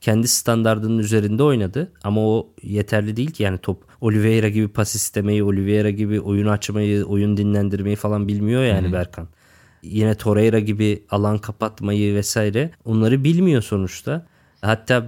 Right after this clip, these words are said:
Speaker 1: bizim Galatasaraylılarla böyle bir WhatsApp grubu var. Bundan bir iki hafta önce konuşmuştuk. İşte takımın en önemli oyuncusu olmazsa olmazı kim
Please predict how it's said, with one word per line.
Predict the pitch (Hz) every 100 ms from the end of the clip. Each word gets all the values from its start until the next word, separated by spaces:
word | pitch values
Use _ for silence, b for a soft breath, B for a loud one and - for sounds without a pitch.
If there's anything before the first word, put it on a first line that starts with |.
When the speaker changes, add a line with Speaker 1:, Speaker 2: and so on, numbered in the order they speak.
| 123
Speaker 1:
bizim | 120 110 110 117 -
Galatasaraylılarla | 110 110 110 - 113 113 110 113 113 110
böyle | 107 107
bir |
WhatsApp | 107 110 - 117 -
grubu | 110 123 143
var. | 104 101
Bundan | 101 101 92 -
bir | 104
iki | 101 -
hafta | 107 - 107
önce | 107 107
konuşmuştuk. | 110 104 - 135 - - - b b b b
İşte | - 104
takımın | - 104 123
en | 131 135
önemli | 120 117 113
oyuncusu | 113 107 - 110
olmazsa | 104 113 110 113
olmazı | 104 107 113
kim | - 110